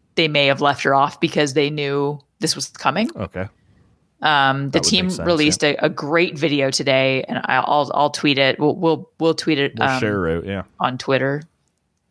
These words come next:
Speaker 1: as you do on Twitter,
Speaker 2: Mm-hmm.
Speaker 1: uh, <laughs> at Shrides, at Tall Can Audio. Uh, basically every member of Team Canada thanking her and, and talking about what her career meant to them and, and her legacy. And it was really, really nice. And, uh, you know, I,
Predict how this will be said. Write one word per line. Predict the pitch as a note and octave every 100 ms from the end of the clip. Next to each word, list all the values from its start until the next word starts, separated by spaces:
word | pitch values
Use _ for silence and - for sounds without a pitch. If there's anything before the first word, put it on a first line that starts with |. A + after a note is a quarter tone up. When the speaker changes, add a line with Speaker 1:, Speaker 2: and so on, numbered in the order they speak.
| -
Speaker 1:
as | C#3 C3+
you | C3+
do | C3 C3
on | C#3 C3
Twitter, | - D#3
Speaker 2:
Mm-hmm. | E3+ - - D#3 -
Speaker 1:
uh, | D#3+ D#3+
<laughs> | -
at | - - - F#3 -
Shrides, | - D#3+ D3+ D3
at | C#3+ -
Tall | C#3
Can | C#3 D3
Audio. | C#3 C3+ C#3 C3+ C3+
Uh, | C#3 C3+
basically | B2+ - E3+ D#3+ E3 D#3+ C3+
every | C#3 C#3+
member | C3 C3 C3+
of | C3+
Team | C3+ D3+ C#3
Canada | - C3 C3 C3
thanking | - C3+ B2+ C3+
her | B2 C3 C3
and, | B2+ B2+
and | C#3+ C3+
talking | B2+ - D3+
about | C3+ C#3
what | C#3
her | C3+
career | C#3 D#3 C#3
meant | C#3 C3
to | D3
them | C#3 C3+ C3
and, | C3 -
and | C3+
her | C#3
legacy. | C3+ C3+ C#3 C#3 C3+
And | B2+ - - -
it | G#3+
was | A3 E3+
really, | F3+ F3 D#3 C3+
really | C3 A#2
nice. | A2+ A#2 - -
And, | C#3 C3 B2+ C3 B2
uh, | C3 C3 B2+ - - - -
you | D#3+
know, |
I, | D3